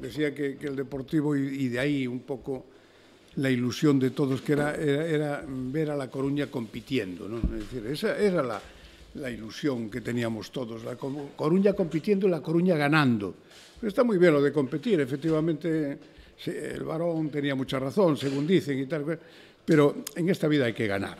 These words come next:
o hay que intentar ganar, y hay que intentar ganar deportivamente, ¿no? Y, y yo creo que, que eso conseguimos transmitirlo a la gente, que no es fácil en Galicia muchas veces transmitir esa idea de que los gallegos podemos ser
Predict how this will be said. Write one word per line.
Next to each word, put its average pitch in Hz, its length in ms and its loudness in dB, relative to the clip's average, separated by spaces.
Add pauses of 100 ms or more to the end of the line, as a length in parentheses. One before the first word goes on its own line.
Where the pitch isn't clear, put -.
(120)
o 127 140 -2
hay 156 160 4
que 170 120 4
intentar 120 540 0
ganar, 92 280 -8 (120)
y 120 100 -4
hay 123 120 0
que 147 100 -6
intentar 120 400 -6
ganar 143 380 -2 (540)
deportivamente, 101 760 -8
¿no? 110 140 -12 (580)
Y, 226 400 0
y 208 40 0
yo 226 100 4
creo 208 220 4
que, 185 300 4
que 196 180 6
eso 190 500 4 (280)
conseguimos 185 500 0
transmitirlo 156 720 0
a 156 40 2
la 156 100 0
gente, 170 380 0
que 143 180 -2
no 233 140 2
es 233 100 -2
fácil 190 320 0
en 143 120 -2
Galicia 147 380 -4
muchas 143 280 -6
veces 147 300 -2
transmitir 131 640 0 (500)
esa 151 320 6
idea 147 440 6
de 143 240 4
que 143 140 0
los 131 180 0
gallegos 139 440 0
podemos 139 480 -2
ser 151 260 2